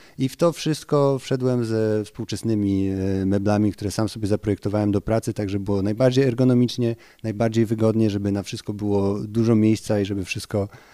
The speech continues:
do mnie pasowało. E, główna koncepcja na wnętrze jest taka, że jest, jest biało, schludnie i porządnie i w to wchodzimy z kolorowymi obrazami, czyli są prace, nad którymi,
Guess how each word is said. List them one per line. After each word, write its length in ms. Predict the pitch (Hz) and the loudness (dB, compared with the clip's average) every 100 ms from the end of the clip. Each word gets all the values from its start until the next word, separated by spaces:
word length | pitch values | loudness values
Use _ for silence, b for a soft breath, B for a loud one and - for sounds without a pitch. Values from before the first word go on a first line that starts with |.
| B | B
do 220 | 113 113 | -2 2
mnie 300 | 107 104 98 98 98 101 101 92 127 | 4 4 2 2 0 -2 -4 -8 -6
pasowało. 540 | 104 - 95 92 92 131 b b b b b | -6 -2 -2 -2 -4 -10 b b b b b
E, 360 | - 95 95 113 | -6 -2 -2 -2
główna 400 | - 135 156 143 | -2 2 4 2
koncepcja 520 | 131 113 135 - 117 | 2 0 0 2 0
na 100 | 113 | 2
wnętrze 340 | 104 113 110 107 | 2 0 0 -2
jest 140 | - | 0
taka, 420 | 110 - 101 95 | -2 0 -2 -2
że 320 | 90 92 92 | -2 -2 0
jest, 560 | 92 90 87 - - 104 101 | 0 -2 -6 -12 -14 -8 -6
jest 200 | 104 104 | -4 -4
biało, 960 | 107 117 110 107 101 101 95 95 95 95 95 95 | 0 4 6 6 4 2 2 0 0 0 -2 -4
schludnie 440 | 92 - 110 101 98 | -6 -2 -2 0 -2
i 60 | |
porządnie 600 | 95 104 120 131 135 135 143 b b b - | -2 0 2 2 2 0 -4 b b b -6
i 120 | 113 | -6
w 160 | - - | -6 0
to 180 | - 123 | 6 6
wchodzimy 540 | - 110 113 110 107 | 6 -2 2 2 2
z 100 | 101 | 0
kolorowymi 480 | - 107 104 104 107 | 0 2 4 4 2
obrazami, 520 | 98 98 92 92 92 | 2 0 0 0 0
czyli 180 | 90 98 | -2 -6
są 220 | - 95 | -4 -6
prace, 340 | 92 110 95 104 | -2 -2 0 -4
nad 80 | 90 | -4
którymi, 240 | 101 95 | -4 -4